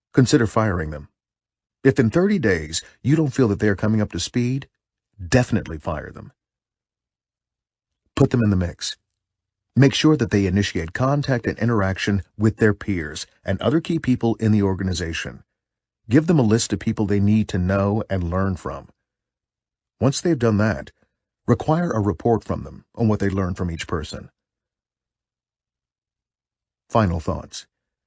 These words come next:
Nothing will accelerate your company's development like hiring someone who has experience building a very similar company at larger scale. However, doing so can be fraught with peril.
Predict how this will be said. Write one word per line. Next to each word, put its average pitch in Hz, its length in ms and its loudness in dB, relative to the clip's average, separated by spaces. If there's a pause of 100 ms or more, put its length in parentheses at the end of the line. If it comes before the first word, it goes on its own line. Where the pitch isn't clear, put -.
(720)
Nothing 175 340 2
will 113 120 2
accelerate 92 500 -2
your 90 120 -6
company's 95 420 -4
development 98 580 -4 (400)
like 107 200 2
hiring 131 360 0
someone 107 360 0
who 95 100 -2
has 90 140 -2
experience 110 640 -2 (260)
building 104 280 4
a 92 60 0
very 104 380 0
similar 90 320 -4
company 92 480 -6
at 85 100 -6
larger 85 380 -6
scale. - 480 -14 (720)
However, 127 460 2 (640)
doing 190 300 6
so 147 200 2
can 180 300 -2
be 117 120 0
fraught 101 300 -2
with 90 160 -8
peril. - 440 -4